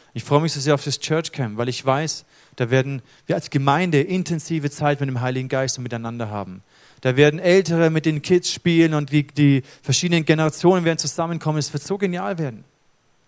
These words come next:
Ich freue mich auf unseren nächsten Live-Group-Zyklus.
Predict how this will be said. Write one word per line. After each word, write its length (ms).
Ich 100
freue 160
mich 120
auf 100
unseren 260
nächsten 300
Live-Group-Zyklus. 1080